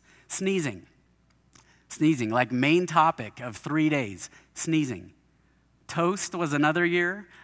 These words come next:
vending machine sounds, barcodes, yellow lines, inkjet printers and cartridges from nineteen ninety-nine specifically, and ice cream van chimes.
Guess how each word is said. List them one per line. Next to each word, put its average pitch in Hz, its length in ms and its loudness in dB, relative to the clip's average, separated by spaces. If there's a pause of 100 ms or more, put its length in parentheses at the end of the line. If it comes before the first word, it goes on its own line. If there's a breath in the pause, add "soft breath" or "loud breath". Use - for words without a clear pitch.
vending 180 560 2
machine 190 420 -2
sounds, 175 680 0 (760)
barcodes, 185 920 2 (340 soft breath)
yellow 170 360 4
lines, 156 720 2 (380 loud breath)
inkjet 185 640 0
printers 180 440 2
and 156 240 0
cartridges 170 540 -2
from 156 300 2
nineteen 160 440 -2
ninety-nine 151 580 2
specifically, 160 840 -6 (1040)
and 156 220 2
ice 175 260 0
cream 139 360 -2
van 101 460 -6 (140)
chimes. - 560 -12